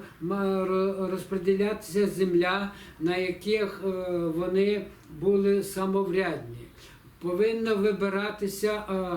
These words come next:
гетьмана на Запорізькій Січі, як ма-, як ця традиція була з давніх давен на,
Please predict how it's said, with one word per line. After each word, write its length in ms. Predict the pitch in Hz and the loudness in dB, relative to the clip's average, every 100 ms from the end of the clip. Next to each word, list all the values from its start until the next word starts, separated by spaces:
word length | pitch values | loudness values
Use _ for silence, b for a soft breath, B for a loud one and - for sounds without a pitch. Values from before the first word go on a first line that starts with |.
| 170 | -2
гетьмана 680 | 214 202 202 208 208 208 - B 175 | -2 -2 -4 -4 -2 -4 -10 B -6
на 140 | 180 | -4
Запорізькій 760 | 170 180 190 190 214 202 202 190 | -2 -2 0 0 0 -4 -4 -2
Січі, 540 | 196 190 - 208 214 | -2 -4 -4 -4 0
як 220 | 196 190 | 0 -2
ма-, 300 | 180 196 196 B B | -4 -2 -4 B B
як 220 | 180 175 | -8 -4
ця 160 | 208 202 | -4 -4
традиція 840 | 196 196 170 214 202 202 208 196 | -2 0 0 0 -2 0 2 2
була 560 | 170 190 202 202 202 - B - | 0 0 2 2 0 -4 B -12
з 200 | 156 147 | -10 -6
давніх 540 | 185 208 196 196 165 | -4 -2 2 2 0
давен 540 | 160 170 175 196 202 202 - - - - - - - - | -2 -2 0 -2 -2 -6 -12 -20 -20 -20 -20 -20 -20 -10
на, 380 | 160 175 180 180 | -2 0 0 -2